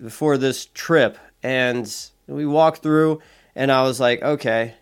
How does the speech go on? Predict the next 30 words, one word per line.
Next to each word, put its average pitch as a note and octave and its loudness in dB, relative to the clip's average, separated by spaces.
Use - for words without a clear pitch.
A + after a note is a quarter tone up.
eggnog D#3+ 2
flavored D3 0
yogurt." B2+ -2
It C3 -6
enticed B2 -2
me. A#2 -4
I C#3 -6
really A#3 4
am C3+ -4
not E3 4
a B2 -6
fan D#3+ 4
of B2 -4
any E3+ 0
eggnog C#3 0
flavored C3+ -6
th-, - -20
things B2 0
besides C#3 0
actual A#2+ -2
eggnog. G2 -8
Now, G2+ 0
if F#2 -12
you G2+ -8
hear G3+ 2
my A#2+ -4
voice G#2+ -4
is G#2 -10
stuffy, D#3 0
I'm G#2+ -6